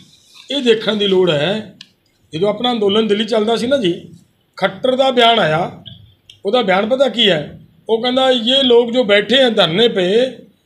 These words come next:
इन पे लठ मारो, इनके सर फोड़ो, अगर आपके ऊपर मुकदमा भी हो जाएगा, तो आप जेल से नेता बनकर ਨਿਕਲੋਗੇ।" ਜਿਹੜੇ ਨੇਤਾਵਾਂ ਦਾ, ਦੀ ਯੂਨੀਵਰਸਿਟੀ ਜੇਲ੍ਹ ਹੈ,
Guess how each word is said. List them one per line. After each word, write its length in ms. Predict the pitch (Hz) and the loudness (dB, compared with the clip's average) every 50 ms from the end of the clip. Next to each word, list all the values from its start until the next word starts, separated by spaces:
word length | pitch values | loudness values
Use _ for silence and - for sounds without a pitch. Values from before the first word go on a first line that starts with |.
| _ _ _ - | _ _ _ -8
इन 80 | 220 233 | -8 -4
पे 200 | 220 262 262 254 | -2 0 2 2
लठ 220 | 247 247 233 - | 2 2 0 -2
मारो, 320 | 202 247 247 240 247 269 302 294 - - - _ _ _ _ _ _ _ _ _ _ - 185 | -2 0 0 2 2 2 0 0 -6 -16 -20 _ _ _ _ _ _ _ _ _ _ -8 -8
इनके 220 | 208 196 233 226 | -6 -2 -2 -2
सर 300 | 202 - - 190 226 208 180 | -2 0 0 -2 0 0 0
फोड़ो, 460 | 226 240 240 262 277 269 - - - - - - - - - - | 0 2 4 2 2 0 -4 -8 -20 -20 -20 -20 -20 -8 -2 -2
अगर 180 | 226 247 254 247 | 0 2 4 6
आपके 380 | 233 233 247 247 247 220 285 | 6 6 4 2 0 0 0
ऊपर 300 | 277 277 269 277 277 277 | 0 0 2 2 0 2
मुकदमा 600 | 277 262 254 - 254 247 226 254 262 269 269 269 | 2 0 0 0 0 -2 0 0 0 0 0 0
भी 240 | 240 208 247 269 277 | 0 2 4 4 4
हो 220 | 254 214 240 247 | 4 4 2 2
जाएगा, 600 | 247 226 226 226 233 233 226 233 240 277 311 311 285 - - - _ _ _ _ _ _ _ _ _ _ _ _ _ _ _ - | 2 4 4 4 4 4 4 4 4 4 2 2 0 -4 -10 -18 _ _ _ _ _ _ _ _ _ _ _ _ _ _ _ -8
तो 60 | 254 | -6
आप 420 | 254 - 226 220 254 262 254 262 233 | -4 0 2 2 2 2 0 -4 -10
जेल 320 | 180 160 202 214 240 247 | -6 0 2 4 4 4
से 320 | 233 - - 254 262 240 | 2 2 2 2 2 2
नेता 400 | 220 214 220 220 220 277 302 302 294 | 2 2 2 2 4 4 4 4 4
बनकर 320 | 285 269 262 220 277 262 247 | 4 2 0 0 0 0 0
ਨਿਕਲੋਗੇ।" 580 | 254 247 254 247 226 180 165 143 120 - - - - - _ _ _ _ _ _ _ _ _ _ _ _ _ - - - | -2 0 2 2 2 2 0 -4 -8 -10 -14 -20 -20 -20 _ _ _ _ _ _ _ _ _ _ _ _ _ -20 -16 -6
ਜਿਹੜੇ 400 | - - 262 277 285 285 285 269 | -2 0 2 4 4 4 4 4
ਨੇਤਾਵਾਂ 720 | 254 240 226 226 220 220 208 208 208 226 277 302 294 254 | 4 2 2 2 2 0 2 2 2 4 4 4 4 4
ਦਾ, 420 | 214 175 160 143 135 131 135 - - - _ _ _ _ _ _ - _ _ _ - | 2 0 0 -2 -4 -8 -10 -12 -16 -20 _ _ _ _ _ _ -20 _ _ _ -20
ਦੀ 200 | 151 156 170 247 | -12 -6 -2 0
ਯੂਨੀਵਰਸਿਟੀ 800 | 269 254 226 233 233 240 254 240 220 226 208 - - 302 311 294 | 0 2 2 0 2 2 2 2 4 2 2 0 0 2 2 2
ਜੇਲ੍ਹ 340 | 220 247 254 277 277 254 220 | 4 4 6 6 6 4 2
ਹੈ, 440 | 185 156 135 127 - - - - | -2 -2 -6 -10 -16 -18 -20 -20